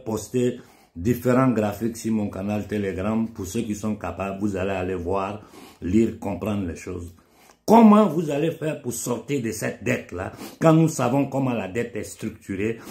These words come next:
quand nous savons comment ils font pour maintenir l'Afrique dans ce dette,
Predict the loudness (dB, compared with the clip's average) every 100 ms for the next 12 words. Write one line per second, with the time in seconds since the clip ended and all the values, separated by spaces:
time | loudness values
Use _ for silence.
0 | -6 2 4 4 2 0 0 2 4 4
1 | 4 2 0 2 0 -2 -16 _ 2 4
2 | 4 2 4 4 4 0 0 -2 -2 -4
3 | -4 -4 -2 -2 -6